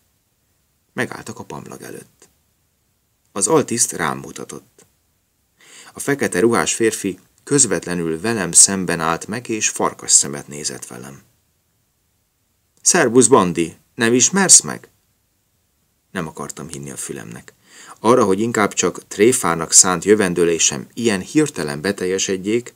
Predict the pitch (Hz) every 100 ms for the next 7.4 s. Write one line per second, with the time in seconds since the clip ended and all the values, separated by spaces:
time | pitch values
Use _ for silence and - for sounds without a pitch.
0 | - 90 - - - - - - - -
1 | - _ _ _ _ _ _ _ _ _
2 | _ _ _ _ _ _ _ 131 - -
3 | 147 127 117 110 - 139 131 110 120 123
4 | 123 - 113 139 131 98 90 90 82 82
5 | 85 - - _ - 73 64 - 58 62
6 | _ _ _ _ - 127 127 135 135 139
7 | 147 87 -